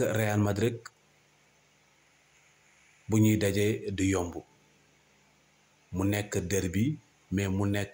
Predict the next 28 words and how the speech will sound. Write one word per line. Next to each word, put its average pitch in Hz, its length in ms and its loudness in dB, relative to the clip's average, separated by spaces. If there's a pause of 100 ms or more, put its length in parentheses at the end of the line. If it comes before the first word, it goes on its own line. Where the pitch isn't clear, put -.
match 95 300 -4
boo 95 120 -2
xam 95 100 -4
ne 92 80 -4
nii 95 200 -4 (240)
choc - 300 -2
lay 92 180 -2
doon. 85 180 -4 (1300)
Diggante 95 500 0 (100)
Atlético 95 560 -2
Madrid 92 540 -2
ak 101 200 -4
Real 90 320 -2
Madrid. 85 340 -6 (1000)
Te 95 160 0
nag 110 160 0 (100)
Atlético 110 540 0
Madrid 104 260 2
dafa 104 220 0
ñëw 104 260 2
ak 110 220 -4
confiance, 104 580 -2 (1120)
mayul 101 380 2
dara 120 300 0
à 107 120 -2
Real 98 260 0
Madrid 90 340 -4
tey. 82 180 -4